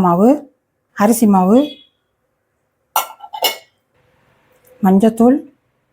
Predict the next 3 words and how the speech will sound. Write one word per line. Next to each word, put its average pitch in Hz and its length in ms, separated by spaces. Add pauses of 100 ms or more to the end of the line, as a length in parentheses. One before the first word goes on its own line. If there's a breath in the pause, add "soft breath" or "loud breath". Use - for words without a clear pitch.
(1600)
மிளகாத்தூள், 208 540 (1800)
மல்லித்தூள், 220 460 (1700)
மிளகுத்தூள், 262 540